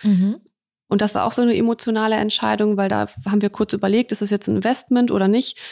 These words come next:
Speaker 2: Und für mich ist es eher ein Investment gewesen in meine Familie oder in meine oder unsere Eltern, weil wir dann eben unsere Eltern im Alter pflegen könnten, wenn was wäre und,
Speaker 1: Mhm.
Speaker 2: ähm,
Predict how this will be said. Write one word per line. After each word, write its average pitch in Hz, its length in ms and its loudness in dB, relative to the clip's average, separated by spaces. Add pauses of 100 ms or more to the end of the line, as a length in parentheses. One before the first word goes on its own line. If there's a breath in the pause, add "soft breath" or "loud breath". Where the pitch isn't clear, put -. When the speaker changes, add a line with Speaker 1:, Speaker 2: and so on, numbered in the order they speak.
(120)
Speaker 2:
Und 208 100 0
für 220 60 2
mich 226 180 2
ist 214 80 2
es 214 140 -2
eher 214 180 0
ein 208 80 4
Investment 202 580 0
gewesen 202 520 0
in 196 340 0 (300 loud breath)
meine 214 200 2
Familie 220 520 2
oder 202 160 2
in 190 80 2
meine 196 300 2
oder 185 180 0
unsere 202 360 2
Eltern, 254 540 0 (540 soft breath)
weil 196 480 0
wir 190 260 -2
dann 190 220 4
eben 196 520 0 (140)
unsere 196 320 2
Eltern 202 260 2
im 185 140 2
Alter 196 380 0
pflegen 214 360 2
könnten, 202 520 2
wenn 196 220 4
was 185 200 -2
wäre 196 460 2
und, 190 460 -2
Speaker 1:
Mhm. 208 60 -2
Speaker 2:
ähm, 185 460 0